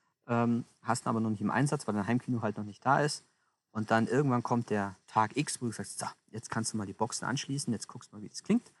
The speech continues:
Ähm, und dann machst du das Ganze und dann, ähm, hörst du was und dann ist super cool und dann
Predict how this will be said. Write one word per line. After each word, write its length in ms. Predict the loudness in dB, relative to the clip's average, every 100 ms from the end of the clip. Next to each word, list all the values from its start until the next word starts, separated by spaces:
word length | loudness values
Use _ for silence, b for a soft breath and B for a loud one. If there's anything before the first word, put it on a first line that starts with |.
| _ _ _ _ 0
Ähm, 320 | 4 6 4 2
und 340 | 0 0 0 -2
dann 220 | -2 0
machst 220 | 2 2
du 40 | 2
das 120 | 0
Ganze 340 | 2 2 2 -2 -10 _ _ _ _ _ _ 0
und 300 | 0 0 -2
dann, 340 | 0 2 0 0
ähm, 460 | 0 2 0 -4 -8 _ _ _ -2
hörst 240 | 0 0
du 60 | 0
was 200 | 0 0
und 60 |
dann 80 | -6
ist 160 | -6 -8
super 240 | -6 -6 -4
cool 320 | 2 4 4 2 -4
und 160 | -12 -12 _ _ _
dann 260 | -2 -2